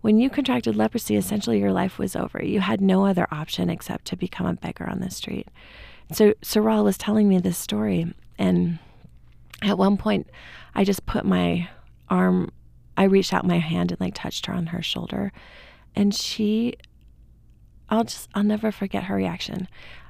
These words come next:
I mean, it was, like, visceral. She was so shocked that someone had touched her because she was considered untouchable. And, um, the fact that somebody could feel that way about themselves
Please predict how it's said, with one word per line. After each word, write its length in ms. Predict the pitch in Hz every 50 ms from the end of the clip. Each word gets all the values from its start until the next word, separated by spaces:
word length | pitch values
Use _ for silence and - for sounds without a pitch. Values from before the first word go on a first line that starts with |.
| - -
I 60 | -
mean, 300 | 104 98 - 95 - - - - - - - - - - - - - -
it 140 | - 240 240
was, 160 | 262 254 -
like, 200 | 254 247 226 - -
visceral. 800 | 165 165 175 - - - 180 175 - - - - - - - 196
She 200 | - - 240 226
was 140 | 220 208
so 340 | - - - - 214 214 214
shocked 680 | 202 - - - - - 180 175 - - - - - -
that 100 | 196 -
someone 300 | - 190 185 185 180 180
had 180 | 170 175 -
touched 360 | - - - - - - - -
her 260 | - - - - - - - - - - - - - - -
because 340 | 214 208 - 214 208 196 196
she 220 | - - - 208
was 380 | 208 208 202 196 - - - -
considered 600 | - - 214 202 190 - 196 196 196 190 190 -
untouchable. 640 | - 196 190 180 175 - - - 202 - - - - - - - - - - - - - - -
And, 400 | - 180 180 185 190 180 - - -
um, 300 | 185 180 185 175 175 180 - - - - - - - - - - - - - - - - - - - _ - - - - - - - - - - -
the 120 | 208 202
fact 280 | - - 214 220 - -
that 120 | 254 247
somebody 280 | - 247 247 247 240 214
could 180 | - 190 185
feel 180 | - - 185 185
that 180 | 190 208 202 202
way 120 | 208 202
about 260 | 208 202 208 208 -
themselves 800 | - 208 208 196 - 226 220 226 226 220 - - - - - -